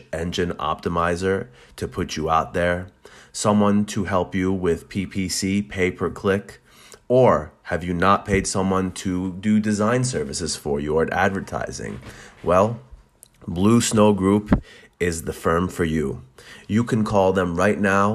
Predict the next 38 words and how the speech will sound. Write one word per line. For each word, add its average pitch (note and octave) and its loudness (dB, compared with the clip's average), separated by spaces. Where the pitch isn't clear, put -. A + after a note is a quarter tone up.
or E2 0
email F#2+ 2
them G2+ 2
and D#2+ -6
give E2+ -2
them F2+ 0
code G2+ 2
word, D2+ 2
K G#2+ 2
O F#2+ 4
O F#2 4
L F#2 2
R F2 4
A E2+ 2
K. F#2 0
That F#2 4
is E2 2
code G#2+ 4
word, D2+ -2
Cool C3 2
Rack, E2+ 0
for - 4
a A2 2
ten G#2 0
percent E2+ -2
off D#2+ -2
discount. - -4
If G2+ -2
you G2 -2
call G2+ 4
right G2 4
now, F#2 2
you F2 0
could E2+ -2
also F#2+ 2
get F2 0
a D#2+ 0
free A2+ -2